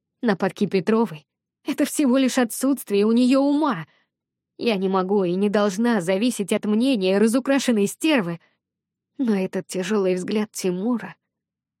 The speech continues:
Я знаю, что Горин всё слышал и видел. Мне хочется раствориться в воздухе, слиться со штукатуркой на стенах, просочиться сквозь пол.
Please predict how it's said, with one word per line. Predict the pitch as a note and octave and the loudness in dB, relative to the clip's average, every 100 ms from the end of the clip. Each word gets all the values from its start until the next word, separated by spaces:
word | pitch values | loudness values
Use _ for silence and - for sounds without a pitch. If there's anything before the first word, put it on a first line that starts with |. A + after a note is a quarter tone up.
| _ _ _ | _ _ _
Я | - - | -4 -2
знаю, | F3+ G#3 G3 | 0 2 0
что | E3 - F3+ | 0 -2 -4
Горин | G3 B3 F#3 F3+ | 0 0 0 -4
всё | - A#3 | -4 -4
слышал | - B3 A#3+ - G#3+ | 0 0 0 0 0
и | G#3 | 0
видел. | F#3 D#3 - - _ _ _ _ _ _ _ _ _ - | -2 -8 -12 -20 _ _ _ _ _ _ _ _ _ -2
Мне | A#3+ F#3+ | 2 2
хочется | - B3 - - A3 | 4 2 2 2 4
раствориться | A3 A#3 A#3+ C4+ B3+ - A#3+ | 4 2 2 4 2 2 2
в | |
воздухе, | A#3+ C#4+ B3+ - F3 - E3+ _ _ _ _ _ _ _ | 2 2 2 0 -10 -10 -16 _ _ _ _ _ _ _
слиться | - - G#3+ G3 - E3+ | -4 4 4 4 -2 -6
со | - | -4
штукатуркой | E3+ G3 - F#3+ G#3+ G3 G3 | -4 -4 -4 0 0 0 2
на | F#3 | 2
стенах, | F#3 - C4 G3 D#3+ - _ _ _ _ _ _ _ - | 0 -2 -2 -2 -6 -14 _ _ _ _ _ _ _ 2
просочиться | B3+ A3 A#3 - A3+ - A3 | 2 4 2 2 0 0 -2
сквозь | - A#3 A#3 | 0 2 2
пол. | - C#4 F#3+ | 0 -6 -6